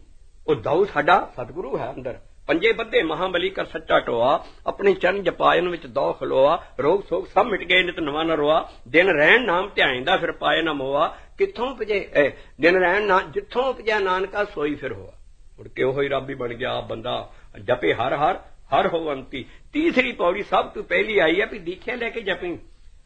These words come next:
ਔਰ ਧਿਆਉਣਾ ਕੀ ਹੈ, ਭਗਤੀ ਕੀ ਹੈ, ਨਾਮ ਕੀ ਹੈ? ਅੱਗੇ ਹੈ, "ਜਿੱਥੋਂ ਉਪਜੇ, ਕਿੱਥੋਂ ਉਪਜੇ ਕਹਿ ਰਿਹਾ ਕਹਿ ਮਹਿ ਸਮਾਵੇ, ਇਹ, ਇਹ, ਇਹ, ਜੀ ਜੰਤ ਸਭ ਖਸਮ ਕੇ ਕੌਣ ਕੀਮਤ ਪਾਵੇ।"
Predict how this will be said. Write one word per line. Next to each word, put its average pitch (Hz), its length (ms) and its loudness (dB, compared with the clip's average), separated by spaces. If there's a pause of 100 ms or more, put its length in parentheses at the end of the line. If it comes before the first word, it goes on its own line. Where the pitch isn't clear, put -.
(120)
ਔਰ 143 80 -2
ਧਿਆਉਣਾ 151 420 2
ਕੀ 226 240 -2
ਹੈ, - 380 -2 (180)
ਭਗਤੀ 135 320 -2
ਕੀ 240 300 0
ਹੈ, 175 200 6
ਨਾਮ 127 320 -2
ਕੀ 247 320 -2
ਹੈ? 151 280 -4 (180)
ਅੱਗੇ 165 220 -2
ਹੈ, 175 140 6
"ਜਿੱਥੋਂ 170 360 -4
ਉਪਜੇ, - 320 -2 (220)
ਕਿੱਥੋਂ 240 280 4
ਉਪਜੇ 208 320 2
ਕਹਿ 214 240 6
ਰਿਹਾ 190 220 4
ਕਹਿ 190 220 2
ਮਹਿ 165 300 0
ਸਮਾਵੇ, 156 480 2 (920)
ਇਹ, 110 340 -2 (640)
ਇਹ, - 0 -
ਇਹ, 123 520 -4
ਜੀ 170 480 0
ਜੰਤ 233 240 0
ਸਭ 240 240 0
ਖਸਮ 247 300 -2
ਕੇ 269 140 -8
ਕੌਣ 240 240 -2
ਕੀਮਤ 254 320 -8
ਪਾਵੇ।" 202 380 2